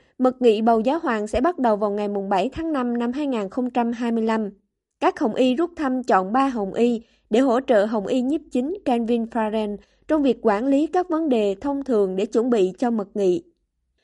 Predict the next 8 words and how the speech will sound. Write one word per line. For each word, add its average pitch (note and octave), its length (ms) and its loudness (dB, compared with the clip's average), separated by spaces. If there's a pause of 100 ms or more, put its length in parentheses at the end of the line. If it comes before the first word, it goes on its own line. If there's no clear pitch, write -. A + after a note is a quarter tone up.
(320)
Đó B3 240 4
là F4+ 220 2
các E4 220 -2
hồng G#3 180 -2
y A#3+ 280 0 (220)
Luis B3 420 2 (100)
Antonio A#3+ 600 2
Tagle, A3+ 600 -2